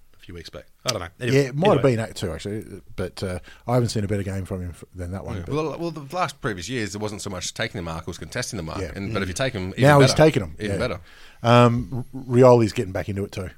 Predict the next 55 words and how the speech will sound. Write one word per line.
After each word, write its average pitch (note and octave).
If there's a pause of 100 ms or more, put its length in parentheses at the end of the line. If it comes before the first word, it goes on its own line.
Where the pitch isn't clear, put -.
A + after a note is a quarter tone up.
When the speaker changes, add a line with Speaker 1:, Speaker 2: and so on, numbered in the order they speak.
(200)
Speaker 3:
Yeah. G#2 (240)
It's A#2+
just F3
those, A#2+ (100)
I A#2
don't G#2
know, G2+ (760)
those A#2
touches E3
that B2+
he G2+
has, G#2+
but G#2+
he G#2
has C3+
them A2
more A2
and G#2+
more F#2+
often A#2+
now. D#3 (320)
And G#2+
so G2+
he's G2+
got, C3
he's -
got C#3
that F2+
great C#3+
feel B2
for -
the G#2
game. B2+ (300)
Speaker 1:
He's -
Speaker 3:
And A2
Speaker 1:
got A2
Speaker 3:
that G#2+
Speaker 1:
the -
confidence C3
too. F2+ (220)
Speaker 3:
And G#2+
that A2
injury A#2
is G2+
obviously, F#2+ (240)
obviously, G#2+
like F#2
we G2
were F#2+
talking F#2
about E2+
last F#2+
week E2+
with D#2
Prestia, F2